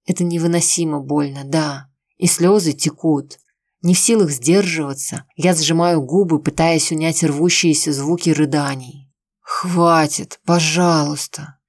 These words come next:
Пусть это все прекратится, я больше не могу так». «Уходи», отрицательно качает головой. «Уходи, это мой дом. Я не прихожу так в твой».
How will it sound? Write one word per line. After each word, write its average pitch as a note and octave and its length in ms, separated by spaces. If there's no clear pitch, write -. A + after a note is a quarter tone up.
Пусть A3 260
это E3+ 140
все D#3+ 240
прекратится, E3 840
я F3+ 120
больше F#3+ 320
не F#3 100
могу F#3 480
так». C3+ 460
«Уходи», G#3 680
отрицательно E3+ 680
качает D#3 400
головой. C#3+ 680
«Уходи, G#3+ 640
это G3+ 180
мой A#3 320
дом. D3+ 420
Я G#3+ 120
не A3+ 100
прихожу A3+ 440
так B3+ 340
в - 140
твой». E3+ 580